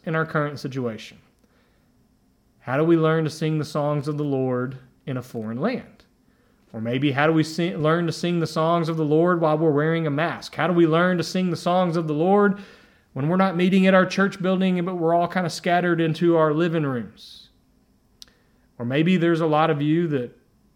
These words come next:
this cul-, culture that we live in, even before covid, has changed so much and so drastically from what you grew up in. Maybe you feel like an exile in your own country, and you can identify with this. How do we learn to be the people of faith?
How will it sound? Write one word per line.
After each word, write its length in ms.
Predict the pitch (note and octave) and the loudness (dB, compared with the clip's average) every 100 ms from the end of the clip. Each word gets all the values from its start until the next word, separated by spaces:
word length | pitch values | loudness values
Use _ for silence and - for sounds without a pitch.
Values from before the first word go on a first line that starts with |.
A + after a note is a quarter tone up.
| _ | _
this 260 | B2 C#3+ - | -10 -10 -10
cul-, 400 | - - D#3 - - | -12 -6 -6 -6 -6
culture 360 | F3+ F3+ F3+ | -4 -2 -2
that 120 | D#3+ | -2
we 100 | C#3 | -2
live 220 | C#3+ D#3 E3 | 0 0 0
in, 120 | E3 | 0
even 220 | D#3+ D3+ | -2 -2
before 360 | C3 - D#3 D#3 | -6 -2 -2 0
covid, 560 | E3 F3 D3+ D#3+ F#3+ - - _ _ _ _ _ _ _ _ _ | 0 0 2 0 0 -6 -20 _ _ _ _ _ _ _ _ _
has 200 | - B2+ | -14 -14
changed 560 | - - F3 E3 C3+ - - | -10 -4 -2 -2 -6 -10 -18
so 320 | - A#3 B3 | -2 2 4
much 340 | D3 A#2 - - | 2 -2 -10 -12
and 120 | B2 | -10
so 220 | - F3+ | -4 -4
drastically 800 | C#3 B2 D#3+ F3 D#3+ E3+ C3+ B2+ | -4 -4 -2 -2 -4 -8 -4 -6
from 240 | B2+ C#3 | -6 -4
what 180 | C#3+ D3 | -2 -4
you 220 | C3+ F3 | -2 0
grew 280 | E3 D#3 C#3+ | 2 2 2
up 220 | A#2+ - | 0 -4
in. 300 | A#2 A2+ C3+ - - _ _ _ | -8 -8 -10 -12 -20 _ _ _
Maybe 220 | B2+ D#3 D3+ | -2 -2 2
you 200 | E3+ G3 | 2 2
feel 300 | G3+ A3 G3+ | 6 6 6
like 240 | D#3 D3+ | 4 2
an 120 | D#3 | -2
exile 640 | E3+ G3+ E3 D3+ C#3+ D#3+ E3+ | 0 0 0 -2 0 0 0
in 200 | D#3+ E3 | -2 0
your 160 | E3 | 2
own 180 | F3 F3+ | 0 0
country, 540 | G3+ A3 G#3+ D#3 A2+ - - | 0 0 0 -2 -4 -8 -12
and 100 | B2+ | -8
you 80 | C3 | -4
can 140 | D3 | -2
identify 440 | C3+ C#3+ C#3 C3 A#2 | -2 -2 -4 -6 -10
with 160 | A2 | -10
this. 440 | G#2+ - - - - _ _ _ _ _ _ | -14 -20 -20 -20 -20 _ _ _ _ _ _
How 140 | - F#3 | -6 -2
do 60 | |
we 100 | B3+ | 2
learn 240 | A3+ F#3+ F3+ | 4 4 4
to 60 | |
be 80 | E3 | 2
the 80 | C3+ | 0
people 300 | C#3+ D3 F#3+ | 0 -2 -2
of 80 | F#3 | -6
faith? 460 | A2+ G2+ _ _ | -10 -18 _ _